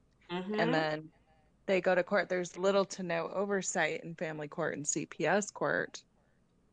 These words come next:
Speaker 2: And so they have nobody to turn to. And the courts are doing whatever. We've ne-, I've never personally had a case where a parent has been charged with a crime.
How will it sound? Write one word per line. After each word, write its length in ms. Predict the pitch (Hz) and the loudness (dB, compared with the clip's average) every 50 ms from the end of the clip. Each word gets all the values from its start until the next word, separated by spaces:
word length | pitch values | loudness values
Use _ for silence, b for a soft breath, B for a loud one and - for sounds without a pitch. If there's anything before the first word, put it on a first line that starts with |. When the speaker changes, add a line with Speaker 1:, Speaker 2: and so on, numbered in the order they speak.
| _ _ _ _ _ - | _ _ _ _ _ -2
Speaker 2:
And 240 | 175 180 170 165 156 | 0 0 0 2 2
so 220 | - - 185 170 | 4 4 4 6
they 160 | 165 180 185 | 6 4 4
have 220 | 185 196 196 190 175 | 4 4 2 0 0
nobody 380 | 175 170 170 165 175 170 165 160 | 0 0 0 0 0 -2 -2 -4
to 100 | 160 151 | -4 -6
turn 380 | - - 202 214 240 254 240 | -4 -2 -2 0 0 0 0
to. 500 | - - - 170 139 127 - - 160 185 - _ _ _ - | -2 -4 -6 -6 -4 -4 -4 -6 -8 -10 -12 _ _ _ -2
And 260 | 175 185 180 180 170 | 0 0 2 2 0
the 40 | 160 | 0
courts 280 | - - 190 202 196 - | 0 0 0 0 2 0
are 80 | 202 | 0
doing 200 | 165 175 170 160 | 2 2 0 0
whatever. 200 | 156 147 151 - - | 0 -2 -4 -4 0
We've 220 | 175 214 247 262 269 | 0 2 2 2 4
ne-, 140 | 254 220 - - - | 2 2 2 0 2
I've 280 | 175 214 254 277 233 | 2 4 4 4 2
never 440 | - 185 160 143 147 147 156 165 180 | -2 -2 0 0 0 2 2 2 0
personally 680 | 175 - 165 151 151 - - 165 165 180 190 208 202 202 - | 0 -2 -4 -4 -4 -6 -6 -6 -6 -4 -4 -4 -6 -8 -10
had 220 | - - 185 165 | -6 -4 -2 -2
a 60 | 160 156 | -2 -2
case 500 | - - 165 156 165 180 - - - - | -2 0 0 2 2 0 -2 -4 -6 -4
where 180 | 160 151 147 | -2 -2 0
a 120 | - - 151 | 0 -2 -4
parent 380 | - - 165 160 156 156 - 165 | -4 -2 -2 -2 -2 -2 -2 -4
has 140 | 165 143 | -8 -8
been 140 | - - 147 | -8 -8 -6
charged 320 | 147 - 139 - - - 151 | -2 0 0 0 0 0 -2
with 100 | 143 - | -4 -4
a 60 | 135 | -4
crime. 340 | - 143 120 127 - 151 | -2 0 0 0 -2 -6